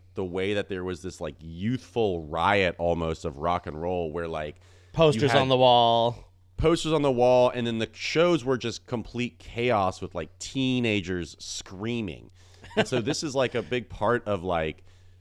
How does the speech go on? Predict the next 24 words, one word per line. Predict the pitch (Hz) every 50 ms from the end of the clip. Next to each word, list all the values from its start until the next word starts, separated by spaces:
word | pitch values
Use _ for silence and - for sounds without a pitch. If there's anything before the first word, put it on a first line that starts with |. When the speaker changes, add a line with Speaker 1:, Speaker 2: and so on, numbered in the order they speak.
| - - - - - - - - - - 90 90 - - - - - - - - - -
Speaker 1:
Glitter | - 104 101 117 123 123 131 127 120 117
and | 107 101 95
the | 95
glam | 80 82 101 113 120 117 117
rock, | 117 113 110 107 107 104 - -
and | - 101 104
it | 104
kind | - 123 135 135 135
of, | 135 117 104
like, | 110 101 92 90 82 - - - - - - - - -
continued | - 120 113 95 - - 131 131 135 127
this | 101 107 90 -
legacy | 90 87 80 87 104 113 113 120 113 - - 104 92
of | 90 85 82
this | 87 - -
extreme | 85 - - - 110 107 101
fandom | - - - 95 98 98 95 92 90 82
that | 82 82 76
you | 82 85
would | 87 87 76
see | - - - 98 92 90 90
in | 85
artists | 78 82 85 87 87 - - 80 71 -
like | 78 71 69